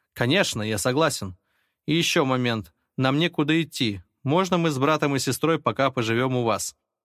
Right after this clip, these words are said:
На мгновение я замолчал, после продолжил. «Я буду платить за проживание и еду». «Хорошо, договорились», кивнул мужчина. Тогда сегодня идешь со мной в ночную. Я там тебя определю, куда следует. «Но смотри,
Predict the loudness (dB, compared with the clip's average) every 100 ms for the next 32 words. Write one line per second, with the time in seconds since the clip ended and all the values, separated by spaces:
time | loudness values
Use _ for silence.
0 | _ _ _ _ _ -6 0 0 2 0
1 | 0 0 0 0 0 0 0 0 0 -2
2 | -2 -2 -2 -2 -2 -2 0 -2 -2 -6
3 | -12 -20 _ 0 2 2 2 0 0 0
4 | 0 -2 -2 0 2 2 0 0 -2 -2
5 | -4 -4 _ _ _ _ _ _ _ _
6 | -2 2 2 2 2 0 -2 -8 -2 0
7 | 2 2 2 0 -2 -4 -10 -4 -2 0
8 | 0 0 -2 -2 -4 -6 -12 _ _ _
9 | -2 2 2 2 2 2 2 2 2 0
10 | 0 0 2 0 0 0 0 0 0 -2
11 | -6 _ -6 -2 -2 0 -2 -2 0 0
12 | 0 0 0 0 0 -2 -2 -2 -2 -2
13 | -6 _ _ _ _ -6 -2 -2 0 0
14 | 2 0 0